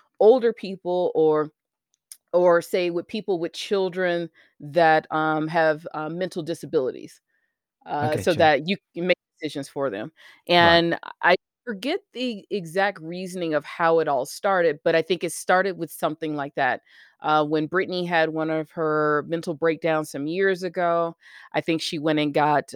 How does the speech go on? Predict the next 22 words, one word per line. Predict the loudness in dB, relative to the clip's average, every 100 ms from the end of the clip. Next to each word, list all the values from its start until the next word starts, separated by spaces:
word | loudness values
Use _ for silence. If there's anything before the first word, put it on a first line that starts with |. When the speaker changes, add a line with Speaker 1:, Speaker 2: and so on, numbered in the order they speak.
| -10
Speaker 1:
uh, | 0
or | 6 8 6 4
the | -2 0 0
family | 2 2 2 0 -2
will | -2 -2
take | -4 -8 -8 _
you | -4 -2 -2 -4 -8 -14
to | -10 -6 -4 -4 -6
these | -6 -8 -2
doctors, | 2 2 0 -4 -2 -4 -8 _ _ _
and | -6 2
they | 2
can | 2 -2
basically | 0 0 -2 -6 -6
declare | -4 -6 -4 2 2 2
that | -2 -4 -6
you | -12
can't | -10 -10 -8
take | -10 -6
care | -4 -2
of | -4
yourself, | -10 -4 0 0